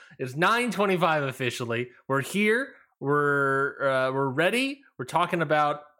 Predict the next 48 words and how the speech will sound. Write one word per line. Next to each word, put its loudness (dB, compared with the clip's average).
uh, -6
sort 0
of 4
a -2
lighter 2
week 0
in -2
terms 0
of -2
wrestling 0
stuff, 0
but 0
a 2
lot 2
of -2
decent -4
news 0
item, -2
items -4
that -8
came -10
out -10
this -12
week -10
as -10
well. 0
And -6
we'll -6
cover -2
that 0
as -6
well 0
in -6
Ring -4
Post -8
Radio's -4
Sunday -2
morning -2
radio -2
hour, 0
two-hour 0
show. 0
Um, 0
I'm 2
your -2
host, -2
Ryan -2
Knightsey. -16